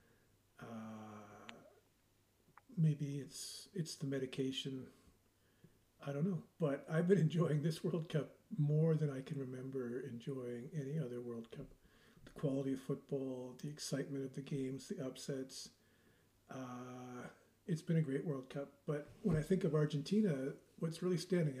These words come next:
out for me is the amount of fans and the amount of noise they make. By far the loudest of any fan group. Uh, the Dutch are gonna be drowned out.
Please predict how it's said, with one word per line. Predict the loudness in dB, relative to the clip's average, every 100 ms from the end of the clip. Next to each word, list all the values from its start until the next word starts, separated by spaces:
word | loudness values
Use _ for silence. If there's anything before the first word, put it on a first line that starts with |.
| -4
out | -4
for | -6
me | -4 0 2
is | 0 -4
the | -4 -4 -4 -8 -6
amount | -8 -6 -4 -4
of | -6
fans | -8 -4 -2 -4 -4 -10 -16 _ _ _ _ -16
and | -12
the | -6
amount | 0 0 0
of | -4
noise | 0 0 0 -4
they | -6
make. | -4 -6 -6 -12 -20 _ _ _ _ -4
By | -4
far | 0 0 2
the | 0
loudest | -4 -4 -2 -2 -2 -6 -12 -16 -12 -6
of | -4 -2
any | 0 -2
fan | -2 -6 -6
group. | -8 -10 -10 _ -20 -20 _ _ -20 -14
Uh, | -14 -12 -14 -16 -12
the |
Dutch | -10 -6 -6 -4
are |
gonna | -4 -4
be | -4
drowned | -6 -6 -6 -6 -4
out. | -4 -6